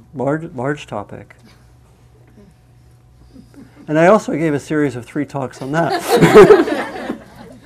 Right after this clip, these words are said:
which are on Dharma Seed. So I think the, the talks were called Self and Not Self, you know, and also, and it also linked to the shadow. So that, that being said,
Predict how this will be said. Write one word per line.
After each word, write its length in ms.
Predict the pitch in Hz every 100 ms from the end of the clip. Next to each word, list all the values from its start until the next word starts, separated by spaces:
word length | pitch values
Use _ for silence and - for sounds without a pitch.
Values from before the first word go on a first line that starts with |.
| - - - -
which 200 | 175 160
are 100 | 165
on 160 | 156 151
Dharma 300 | 135 165 151
Seed. 320 | - 107 104
So 160 | 139 120 - 311 - - 240 262 - - -
I 140 | 143 135
think 220 | 151 123
the, 100 | 131 - - 131
the 120 | 127
talks 500 | - 147 135 - -
were 100 | 123
called 320 | - 131 117
Self 400 | - - 139 139
and 140 | 147 120
Not 240 | 120 120
Self, 460 | - 107 107 - - - - _ _ -
you 80 | 131
know, 140 | 117 120
and 80 |
also, 680 | 127 127 127 - - 127 120 104
and 120 | 123
it 40 | 120
also 340 | 120 120 120
linked 260 | 113 117 -
to 80 | 113
the 60 |
shadow. 440 | - 156 123 107 113
So 220 | 123 110 - - - - _ -
that, 300 | 151 151 -
that 200 | 147 143
being 220 | 139 127
said, 380 | - 147 135